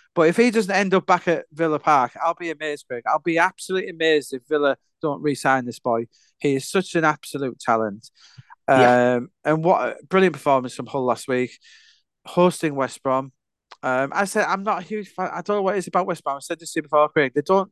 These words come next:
Speaker 1: do much for me, West Brom. They really don't. I think Hull pl-, played them off the park here. I think Hull beat them convincingly. Hull three, West Brom one.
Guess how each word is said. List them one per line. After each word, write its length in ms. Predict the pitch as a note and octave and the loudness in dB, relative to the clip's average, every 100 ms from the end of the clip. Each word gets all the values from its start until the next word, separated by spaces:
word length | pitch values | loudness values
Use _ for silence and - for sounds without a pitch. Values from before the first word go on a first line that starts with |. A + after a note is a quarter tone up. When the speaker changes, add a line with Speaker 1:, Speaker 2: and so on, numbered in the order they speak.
| _ | _
Speaker 1:
do 160 | E3+ F3 | 0 0
much 240 | D#3 - | -4 -8
for 240 | - C#3+ D3+ | 0 0 0
me, 100 | C#3+ | -4
West 260 | B2 - | -6 -6
Brom. 260 | A2+ G2 A2 | -6 -6 -8
They 60 | A#2 | -2
really 260 | D#3+ D3+ B2 | 2 2 2
don't. 280 | C#3+ A2 - - - - | 0 0 -6 -20 -10 0
I 140 | - | 2
think 180 | A3+ D#3 | 2 0
Hull 300 | F3+ E3 E3 | 0 0 -2
pl-, 140 | - - - | -8 -10 -2
played 200 | F3 D#3+ | 0 0
them 100 | D#3 | -2
off 80 | D3 | -4
the 100 | D3+ | 2
park 280 | E3 A3 - | 4 4 0
here. 220 | C3 F3+ _ _ | -6 -6 _ _
I 80 | - | -4
think 160 | F#3 D#3+ | -2 -2
Hull 140 | E3 | -4
beat 240 | C#3+ E3+ E3 | -2 -2 -2
them 160 | D#3 | -8
convincingly. 680 | C#3+ D3+ F3+ G3+ F#3+ C3+ A2 _ _ | -6 -2 -2 -2 -4 -4 -4 _ _
Hull 220 | - G#3 G3 | 4 4 4
three, 420 | - F#3+ F#3+ D3+ | -2 0 4 4
West 240 | C#3 - | 2 0
Brom 180 | C3+ B2 | -4 -4
one. 160 | A2+ | -6